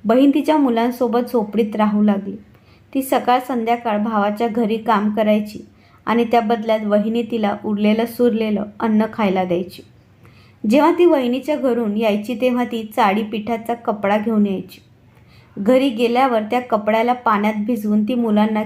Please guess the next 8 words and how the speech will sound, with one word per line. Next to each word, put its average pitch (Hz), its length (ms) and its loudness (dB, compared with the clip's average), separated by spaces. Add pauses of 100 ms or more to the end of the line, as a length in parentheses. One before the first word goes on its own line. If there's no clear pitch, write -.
खीर 240 280 0
खाऊ 202 220 2
घालायची. 190 480 -4 (1400)
एकदा 233 300 2
वहिनीने 277 560 0
तिला 269 180 -2
कपडा 226 400 -2
देताना, 220 560 -2